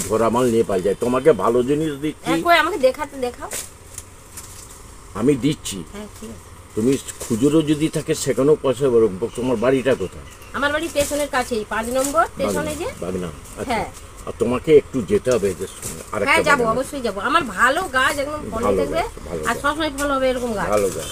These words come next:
Speaker 2: মৌসু-, ওই যে মৌসুমী লেবুগুলো, ওগুলো কি গাছ, লেবু?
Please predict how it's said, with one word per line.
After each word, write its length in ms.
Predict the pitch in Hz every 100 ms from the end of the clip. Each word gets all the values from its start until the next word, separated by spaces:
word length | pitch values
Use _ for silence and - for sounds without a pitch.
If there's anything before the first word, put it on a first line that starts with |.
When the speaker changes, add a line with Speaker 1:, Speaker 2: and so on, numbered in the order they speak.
| 160
Speaker 2:
মৌসু-, 560 | 269 330 277 - -
ওই 120 | 294 349
যে 100 | 403
মৌসুমী 420 | 370 403 415 415
লেবুগুলো, 300 | 415 427 415
ওগুলো 180 | 302 359 -
কি 100 | 349
গাছ, 220 | 247 180
লেবু? 280 | 202 208